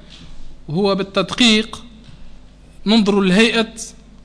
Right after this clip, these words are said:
أقصى اللسان، إن كان أقصى اللسان يرتفع مستحق هذه المسألة التفخيم، إن كان أقصى اللسان ينخفض مستحق هذه المسألة الترقيق. لذلك في الحقيقة الراء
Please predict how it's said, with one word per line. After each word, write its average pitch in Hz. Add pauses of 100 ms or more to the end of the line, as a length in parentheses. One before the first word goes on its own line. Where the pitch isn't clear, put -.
(1700)
أقصى 190
اللسان، 190 (680)
إن 143
كان 202
أقصى 202
اللسان 202
يرتفع 226 (840)
مستحق 196
هذه 202
المسألة 220 (1000)
التفخيم، 202 (200)
إن 151
كان 208
أقصى 196
اللسان 202
ينخفض 202 (800)
مستحق 185
هذه 185 (120)
المسألة 202 (460)
الترقيق. -
لذلك 190 (400)
في -
الحقيقة 180
الراء 185